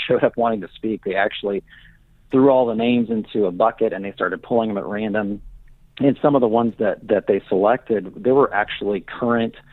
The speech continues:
district employees, uh, some believers, even some not, that, that stood up and said, "Look, this is just flat out wrong." E-, you know, one even said, "I'm not religious. I don't share that same faith,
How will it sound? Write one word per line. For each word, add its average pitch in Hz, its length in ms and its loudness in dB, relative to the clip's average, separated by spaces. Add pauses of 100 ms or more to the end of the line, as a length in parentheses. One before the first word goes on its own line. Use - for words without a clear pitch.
(680)
district 123 460 0
employees, 104 840 0 (600)
uh, 92 260 4 (180)
some 127 200 2
believers, 127 420 2
even 120 260 0
some 110 220 0
not, 113 360 0
that, 101 200 -6
that 107 140 -4 (160)
stood 110 180 2
up 131 320 2
and 101 160 -8
said, 98 180 0
"Look, 127 300 2 (460)
this 135 200 2
is 180 140 -2
just 104 260 -4
flat 101 240 2
out 107 240 0
wrong." 143 360 -2 (340)
E-, 185 240 6
you 143 160 4
know, 131 80 6
one 123 280 2
even 123 280 0
said, 120 220 4 (100)
"I'm 160 300 0
not 131 260 2
religious. 87 580 -8 (800)
I 127 140 4
don't 175 240 2 (300)
share 160 180 6
that 104 260 -2
same 95 300 -6
faith, 80 240 -6